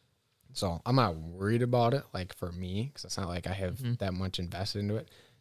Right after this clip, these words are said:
Speaker 1: If I, like, if YouTube wasn't a thing, like, who cares, you know? Like, I,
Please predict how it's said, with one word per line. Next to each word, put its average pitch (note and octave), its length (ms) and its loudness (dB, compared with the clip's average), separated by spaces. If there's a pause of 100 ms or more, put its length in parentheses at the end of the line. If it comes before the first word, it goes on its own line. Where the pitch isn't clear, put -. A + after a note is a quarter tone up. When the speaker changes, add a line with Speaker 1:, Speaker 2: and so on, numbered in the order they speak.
(180)
Speaker 1:
If - 160 -8
I, F#2+ 320 0
like, - 220 -6
if - 120 -16
YouTube F#2 400 -4
wasn't E2 240 -6
a E2+ 40 -12
thing, F#2 240 -4
like, E2 200 -10
who F#2 140 -6
cares, F2+ 520 -8
you F#2 80 -4
know? F2+ 260 -4
Like, F2+ 180 -6
I, F#2+ 40 2